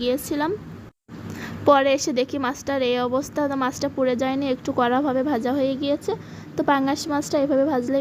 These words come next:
বেশি খেতে ভালো লাগবে। তো এটা কিন্তু পাঙ্গাস মাছ, সেটা বোঝাই যাচ্ছিল না, তেমন কোনো গন্ধই ছিল না। তারপর এখানে আমি আমার মেয়েকে নিয়ে বসছিলাম, কয়েকটা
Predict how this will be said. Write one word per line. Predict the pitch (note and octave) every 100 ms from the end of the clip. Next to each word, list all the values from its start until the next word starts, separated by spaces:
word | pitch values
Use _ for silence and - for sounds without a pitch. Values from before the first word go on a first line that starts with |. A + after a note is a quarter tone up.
| B3+
বেশি | C4+ C4+
খেতে | B3 C4
ভালো | B3 A#3+ C4
লাগবে। | C4+ E4 F#4+ A#4 - - -
তো | B3
এটা | B3+ D4
কিন্তু | C#4 C#4+ C4+
পাঙ্গাস | B3+ C4 C#4+
মাছ, | C#4 C#4+
সেটা | C4 B3+
বোঝাই | B3 C#4 C4
যাচ্ছিল | C4 C#4+ - C4+ C4+
না, | D#4 G#4 - - -
তেমন | C4 C4 C4
কোনো | B3+ C4
গন্ধই | B3 B3 C#4 C#4 -
ছিল | C#4 C#4
না। | C#4+ C#4
তারপর | B3 B3 B3+
এখানে | B3+ B3 B3+ B3+
আমি | B3+ B3+
আমার | B3 B3
মেয়েকে | A#3 A#3+ B3+
নিয়ে | B3 B3+ B3
বসছিলাম, | C4 - C4+ D4+ A#4+ A#4 A4 G#4+ G4+
কয়েকটা | C4+ B3+ C#4 C#4